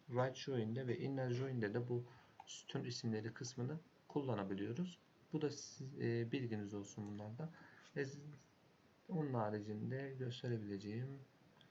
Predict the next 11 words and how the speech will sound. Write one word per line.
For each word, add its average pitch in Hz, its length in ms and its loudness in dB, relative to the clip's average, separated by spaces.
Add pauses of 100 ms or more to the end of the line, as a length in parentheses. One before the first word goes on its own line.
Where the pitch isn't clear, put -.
(800)
başka 127 300 -2
bir, 131 120 2
e, 127 1500 -4
ek 123 240 -2
bilgi 113 360 4
var 120 180 4
mı? 113 200 -2 (3750)
Yok, - 280 12
Union'u 160 520 8
anladığınızı 151 580 2
düşünüyorum. 110 520 -4